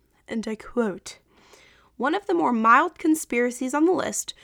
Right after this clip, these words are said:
New Coke was a misguided revolution turned scandal that rocked the eighties to its core. In nineteen eighty-five,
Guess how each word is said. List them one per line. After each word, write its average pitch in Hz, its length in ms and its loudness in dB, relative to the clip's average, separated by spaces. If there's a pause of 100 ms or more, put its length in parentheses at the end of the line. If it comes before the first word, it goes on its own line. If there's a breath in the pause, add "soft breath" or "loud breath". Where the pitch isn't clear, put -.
(280 soft breath)
New 339 200 6
Coke - 340 -4
was 208 160 -2
a 208 80 2
misguided 202 720 2
revolution 240 680 -2
turned 214 300 -4
scandal 294 840 0
that 208 200 2
rocked 240 400 4
the - 160 -4
eighties 202 400 -4
to 208 180 -4
its - 180 -10
core. - 360 -4 (520 loud breath)
In 208 200 0
nineteen 208 440 0
eighty-five, 294 520 2